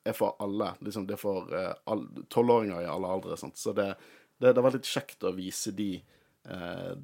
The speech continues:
det som på en måte er min, eh, franchise, eh,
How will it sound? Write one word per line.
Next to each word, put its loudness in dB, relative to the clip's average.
det -4
som -8
på -10
en -6
måte -6
er -6
min, -6
eh, -8
franchise, -2
eh, -4